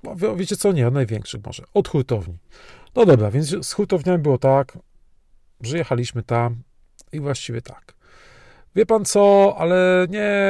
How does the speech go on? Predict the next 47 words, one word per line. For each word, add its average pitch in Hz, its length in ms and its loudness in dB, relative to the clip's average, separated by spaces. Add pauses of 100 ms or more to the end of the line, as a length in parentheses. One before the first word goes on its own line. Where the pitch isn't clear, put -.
(420)
tam 175 240 -4
ile 196 280 2
wy 170 80 -6
tam 170 140 -4
chcecie 175 340 -2
za 165 120 2
ten 160 200 -6
napój? 165 460 -2
Złoty 147 720 -6
sześćdziesiąt 143 1000 -8
netto, 156 320 -8
czy 123 140 -8
złoty 127 240 -8
siedemdziesiąt, 127 420 -8
taką 120 180 -12
mniej 107 340 -8
więcej 117 280 -8
dawaliśmy 113 400 -8
cenę. 131 220 -6 (600)
Wie 214 220 -4
pan 202 160 0
co, 202 160 0
nie, 202 600 4
no 175 100 2
gdzie 170 320 2
w - 60 -14
takiej 147 260 -6
cenie? 156 460 2
Tu 139 100 -10
pan 151 160 -2
zo-, 151 260 0
pan 151 180 0
zobaczy, 147 480 2
tam 135 240 0
Engina 147 480 -2
z 120 80 -2
Robertem 135 380 -2
Kubicem 135 560 -4
po, 127 220 -4
po 127 140 -6
złotówkę 127 480 -6
netto, 135 680 -4
czy - 80 -18
tam 117 100 -10
po 113 100 -10
złoty 113 220 -12
dwadzieścia. 131 800 -4